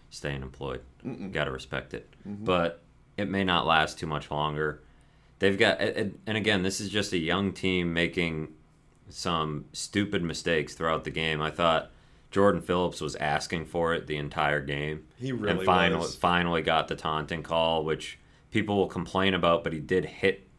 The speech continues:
Speaker 1: the running back
Speaker 2: Yeah,
Speaker 1: when
Speaker 2: he,
Speaker 1: he,
Speaker 2: he
Speaker 1: and he did it on purpose. Pe-,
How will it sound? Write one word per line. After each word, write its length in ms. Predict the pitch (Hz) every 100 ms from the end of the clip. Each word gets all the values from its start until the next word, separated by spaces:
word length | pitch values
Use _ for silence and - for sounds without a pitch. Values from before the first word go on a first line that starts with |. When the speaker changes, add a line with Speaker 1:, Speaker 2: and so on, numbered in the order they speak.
| -
Speaker 1:
the 100 | 80
running 280 | 85 85
back 360 | 69 67 - - - -
Speaker 2:
Yeah, 240 | 190 233 92
Speaker 1:
when 100 | 190
Speaker 2:
he, 120 | 180
Speaker 1:
he, 60 | -
Speaker 2:
he 120 | -
Speaker 1:
and 160 | 90
he 100 | 87
did 260 | 87 73 101
it 80 | 95
on 200 | 82 73
purpose. 440 | 95 92 69 65
Pe-, 220 | - 107